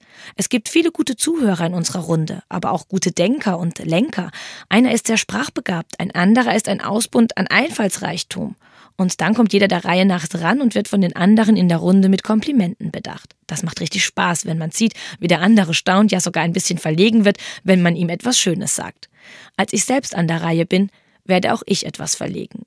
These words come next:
Ich wusste ja, dass die anderen meine Mitarbeit schätzen. Aber dass sie so viel Positives an mir finden, das tut gut. "Was für ein Abend", denke ich später auf dem Nachhauseweg. Dieses Treffen war nicht nur effektiv, wir haben uns auch gegenseitig gestärkt und uns vor allem einmal ganz bewusst wahrgenommen.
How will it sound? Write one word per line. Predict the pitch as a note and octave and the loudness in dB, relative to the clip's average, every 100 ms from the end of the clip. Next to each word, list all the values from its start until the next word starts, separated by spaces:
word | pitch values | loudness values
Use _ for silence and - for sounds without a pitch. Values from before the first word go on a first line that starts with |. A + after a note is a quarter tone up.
| _ | _
Ich | - G3 | -6 -2
wusste | G#3 G#3 | 0 2
ja, | F3+ E3 | 0 -2
dass | F3 | -6
die | - | -8
anderen | - F#3 G3+ F#3 | -2 2 2 2
meine | F3 E3+ | 0 0
Mitarbeit | E3 F#3+ - F3 F#3+ | 0 -2 -4 -6 -2
schätzen. | - A3+ - F#3 - _ _ - - | -2 -2 -6 -10 -10 _ _ -20 -6
Aber | F#3 | -2
dass | G#3 G#3+ | 0 0
sie | A3+ | -2
so | - C#4 | -2 -4
viel | C4 | -4
Positives | G#3+ - C#4 E4 - F#3+ F3+ | -4 -4 -4 -4 -4 -4 -4
an | - E3+ | 0 0
mir | E3 | 0
finden, | - E3+ - E3+ _ | -2 -4 -6 -12 _
das | - C#3 | -10 -8
tut | - G3+ | -6 -8
gut. | - D3+ - - _ _ | -6 -8 -10 -20 _ _
"Was | - D#3+ | -6 -4
für | - | -4
ein | F3+ - | -4 -4
Abend", | E3+ G#3+ E3 - _ _ _ | -2 0 -2 -6 _ _ _
denke | - D#3+ E3+ | -6 -4 -4
ich | - | -4
später | - D#3+ F3 | -4 -6 -6
auf | D#3 | -6
dem | E3+ | -4
Nachhauseweg. | E3 D3+ E3 D#3 E3 E3 - _ _ _ _ - | -4 -4 -4 -2 -2 -4 -6 _ _ _ _ -8
Dieses | G3+ G#3+ | -2 0
Treffen | - F3+ G#3 C4+ | 0 -2 2 2
war | G#3+ | 4
nicht | G3 - | 2 0
nur | G3+ | -4
effektiv, | F#3+ - - - A#3+ - - - - | -4 -6 -8 -2 -2 -2 -16 -20 -2
wir | G3 | 0
haben | A#3 C#4+ | 0 -2
uns | B3 | -4
auch | G#3 | -4
gegenseitig | - A3+ B3 A3 G#3+ - | -4 -2 0 -2 -4 -4
gestärkt | F#3 - - F#3 D4 - | -2 -2 0 0 -2 -6
und | - | -6
uns | A3 | -4
vor | - - | -4 -2
allem | F3+ B3+ | 0 0
einmal | - A3 A3 | 0 0 0
ganz | G3 G#3 | -2 -6
bewusst | - F#3+ G#3+ - | -4 -2 -2 -2
wahrgenommen. | E3+ D#3 D#3 D#3+ - D#3+ | -4 -2 -6 -6 -10 -14